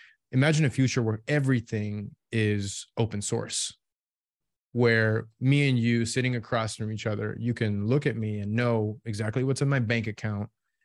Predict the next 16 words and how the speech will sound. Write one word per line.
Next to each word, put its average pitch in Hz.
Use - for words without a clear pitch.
all 127
the 131
last 123
text 131
messages 117
I've 113
sent 110
with 107
all 117
the 131
last 127
pictures 113
in 120
my 104
phone, 117
uh, 104